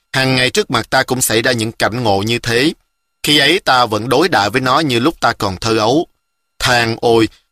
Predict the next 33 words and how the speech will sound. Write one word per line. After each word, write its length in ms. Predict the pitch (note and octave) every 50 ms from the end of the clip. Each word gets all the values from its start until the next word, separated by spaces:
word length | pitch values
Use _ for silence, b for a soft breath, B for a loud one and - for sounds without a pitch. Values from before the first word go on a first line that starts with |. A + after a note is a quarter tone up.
| _ -
đời 300 | D#3 C#3 C#3 C3+ C#3 C3
sống 320 | - - E3+ F3+ A3+ A#3+
của 100 | - A3+
ta 200 | - - F3+ F3+
chỉ 180 | - - D3 E3
mãi 380 | C#3+ A2 G#2+ G#2 G2+ G#2+ C#3+
là 200 | G3+ A3+ D#3+ A2+
đời 200 | A#2 A2+ G#2 G2+ F#2+
sống 300 | - - D3 D#3+ G3+ G#3+
của 60 | F#3
một 140 | A#2 - -
đứa 100 | B2 -
con 280 | - - A2+ G2+ G#2
nít 120 | B2+ - - _ _
mà 160 | - G2 F2+ - -
thôi 220 | - B2 C#3 D3+ D3+
sao? 300 | - - D#3 D#3+ E3+ E3 _ _ _ _ _ _ _ _ _ _ _ _ _ _ _ _ _ _ _ _ _ _ _ _ _ _ _ _ _ _ _ _ _
Bà 260 | - C3 C3+ C3+ C3+
Maria 420 | C3 C#3 D3+ D#3 D#3 D#3 D#3 D3+ D3 D3 D3 C#3
Montessori 760 | C#3+ C#3 - - D#3+ D#3+ - - D3 C#3 C3+ C3+ C3 C3
đã 140 | B2 A2 G#2
nói, 460 | A2 A#2 A2+ A2+ A#2+ C3+ D#3+ G3+ G3 - _ _ _ _ _ _ -
"Đứa 160 | D#3+ F3+ G#3+
trẻ 220 | - - C3 C3+ C#3
không 220 | - D#3 D3+ D3
tập 220 | - - C3 A#2 - _
hành 260 | - B2+ A#2 A2 A2
động 200 | A2 G#2 G2+ G#2
lấy 100 | B2 D3
một 240 | E3+ F3 A#2+ - -
mình, 280 | A#2 A#2 A2+ G#2 G2+ F2+ b b b _
không 200 | - F#3 G3 F#3+
tập 180 | E3+ - - -